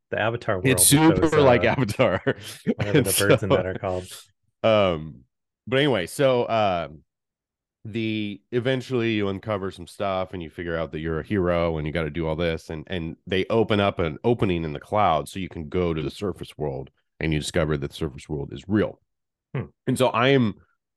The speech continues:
Speaker 2: I am on the surface world, and I've played through, like, the first half of the first dungeon, essentially. So that, I'm not super far in, um, because there's a lot of, like, setup stuff too, and then,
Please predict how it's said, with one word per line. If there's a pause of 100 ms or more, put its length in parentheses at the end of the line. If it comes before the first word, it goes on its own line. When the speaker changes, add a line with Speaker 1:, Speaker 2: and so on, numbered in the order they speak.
(120)
Speaker 2:
I
am
on
the
surface
world,
and
I've
played
through,
like,
the
first
half
of
the
first (180)
dungeon,
essentially.
So
that,
I'm
not
super
far
in, (600)
um,
because
there's
a
lot
of, (380)
like,
setup
stuff
too,
and
then,